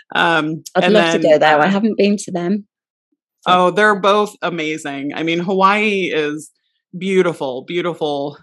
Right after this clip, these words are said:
Speaker 1: I mean, scenery, the ocean, the culture is really, really fun there. And Alaska is just one of the, uh, that's, that's probably one of my highlights is, you know, there's one road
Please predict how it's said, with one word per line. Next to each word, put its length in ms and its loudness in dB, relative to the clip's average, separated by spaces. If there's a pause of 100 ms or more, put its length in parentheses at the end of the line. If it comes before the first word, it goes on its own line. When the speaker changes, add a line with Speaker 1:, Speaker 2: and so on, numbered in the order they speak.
(480)
Speaker 1:
I 100 -2
mean, 240 0
scenery, 640 0
the 140 -4
ocean, 560 -2
the 80 -4
culture 320 -10
is 120 -10
really, 480 -8
really 220 -6
fun 240 -2
there. 260 -4 (680)
And 240 2
Alaska 560 2
is 160 -4
just 380 -8 (600)
one 240 0
of 160 -2
the, 400 -6 (720)
uh, 360 2
that's, 240 2
that's 160 -2
probably 200 2
one 160 0
of 80 -4
my 120 -2
highlights 560 -6
is, 200 -6
you 100 -6
know, 100 -4
there's 260 0
one 380 0
road 360 2